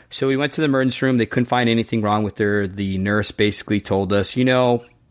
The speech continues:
we did all the tests we can. We, we can't find anything. Her heart's okay. Go ahead and take her home. That way you can spend time with your kids." So we did. We opened up presents. Christmas Day came around,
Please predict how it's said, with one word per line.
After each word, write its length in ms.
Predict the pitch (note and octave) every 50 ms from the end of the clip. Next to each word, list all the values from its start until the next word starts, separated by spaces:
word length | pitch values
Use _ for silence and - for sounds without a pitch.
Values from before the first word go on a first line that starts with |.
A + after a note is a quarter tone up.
| _ _ _ _ _ _ _ _ _ _ _ _ _ _ _ -
we 200 | A2+ A2 A2 G#2
did 320 | G2 - - - C3+ C#3
all 140 | C#3+ C3+ C3+
the 60 | B2+
tests 380 | A#2+ - - B2+ B2 A#2+ - -
we 80 | A2+ G2+
can. 380 | - - B2+ B2+ B2+ B2+ A#2+
We, 160 | G#2 G#2 F#2+ - _ -
we 80 | G2+
can't 280 | G2 - B2 A#2 - -
find 280 | - G2+ G2+ G#2 A2 A2+
anything. 580 | A#2 B2+ B2+ B2 - C3 C3+ C3+ C3+ C3+ B2 -
Her 200 | - - G2 F#2
heart's 340 | F2 F#2+ G2+ G#2+ G#2+ - -
okay. 580 | A2+ G2+ - - G2+ G#2 G#2+ A2+ B2 C3 B2+ - - - - - - - - _ _ _ -
Go 120 | - A#2+
ahead 100 | B2 C3
and 100 | B2+ B2
take 220 | - C3+ B2 B2
her 100 | - A#2+
home. 240 | A2 A#2 B2 C3+ C#3+
That 140 | B2 A2 A2
way 60 | A2
you 60 | A2
can 100 | G#2 G#2
spend 240 | - - - A2 G2+ -
time 160 | G#2 G2 F#2+
with 120 | F#2 -
your 80 | - -
kids." 540 | - - G2+ F#2 F2+ D#2+ D#2 - - - - - - - - - -
So 180 | - - C3
we 140 | B2+ C#3 D3
did. 320 | A#2 A2+ G2 G2+ A2+ - - - - - - - - - - -
We 140 | - G2+ G2+
opened 260 | G2+ G2+ - - A2
up 120 | A#2 - -
presents. 580 | - A2 G#2 G2 G2+ G#2 G2+ G2 - - - - _ _ _ _ _ _ _ -
Christmas 380 | - A#2 A2+ - - A#2 G#2
Day 180 | - G#2+ G#2 G#2
came 240 | - - - G#2+ G2
around, 580 | F#2+ F#2+ G2 G#2+ A2+ A2+ A2 A2 A2+ A2 G2+